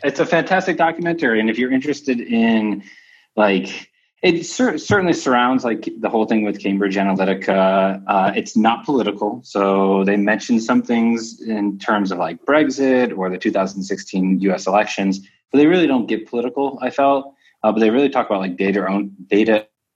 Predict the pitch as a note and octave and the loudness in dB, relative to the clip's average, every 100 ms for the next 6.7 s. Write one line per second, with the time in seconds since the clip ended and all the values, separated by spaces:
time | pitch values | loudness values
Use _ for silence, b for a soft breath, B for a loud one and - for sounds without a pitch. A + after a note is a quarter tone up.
0 | _ G#2 G2+ G#2 G2 - F#2+ F#2+ F2 - | _ -2 2 2 2 0 -2 -2 -4 0
1 | F#2+ - F#2 F2+ E2+ - F#2 F#2 F2 B | 0 0 0 2 0 -2 0 2 0 B
2 | B B B _ G2+ A2 A2 A2+ G#2 G2 | B B B _ 4 4 4 2 -2 -2
3 | G2+ G#2+ F#2+ - F#2 F#2 F2 _ - - | -6 -6 -6 -2 -2 -2 -8 _ -14 -2
4 | F#2 F#2+ F2 F2 E2+ G2 F#2+ - F#2+ F2 | 2 2 2 -2 0 -2 -2 2 2 4
5 | F#2 F#2+ F#2+ - - F2 F2 F2+ F#2+ F#2+ | 2 2 0 -8 -8 -6 -6 -2 0 2
6 | G2 G#2 G#2+ A2+ C3 D3 - | 4 2 0 0 -2 -2 -6